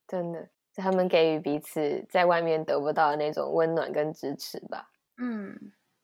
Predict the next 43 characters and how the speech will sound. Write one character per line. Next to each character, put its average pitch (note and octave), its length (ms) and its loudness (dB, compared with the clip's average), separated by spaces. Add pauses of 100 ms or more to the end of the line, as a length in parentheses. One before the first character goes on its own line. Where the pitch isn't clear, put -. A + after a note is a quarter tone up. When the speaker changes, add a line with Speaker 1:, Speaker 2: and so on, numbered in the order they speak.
(160)
Speaker 1:
虽 A#3+ 160 4
然 A3+ 80 6
他 G#3 120 6
们 G#3 100 6
只 E3+ 180 -4
相 E3 280 0
处 D3 200 -2
了 C#3 120 0
这 F3+ 180 2
短 D#3 260 -4
短 D3+ 220 -2
的 D3 60 -4
一 D#3 100 -2
段 E3 220 0
旅 D3+ 140 -4
程 - 220 -12
的 F#3 80 -6
时 - 280 -16
间， - 140 -8
Speaker 2:
没 - 40 -10
错。 - 60 -14
Speaker 1:
可 F3+ 120 -8
是 F3 380 0 (720)
就 G#3 60 -2
觉 F#3+ 80 6
得 F#3+ 40 4
他 F#3+ 120 4
们 E3+ 220 4
已 - 20 -2
经 D#3+ 340 -2 (440)
很 F3 220 2
奇 E3+ 280 -2
妙 G3+ 260 4
的， F3 80 0
以 F#3+ 120 6
一 G3 40 8
个 A3+ 80 8
很 G3 100 6
奇 - 160 -6
妙 G3 200 4
的 F#3 80 2
方 F3 260 0
式 F3+ 340 -2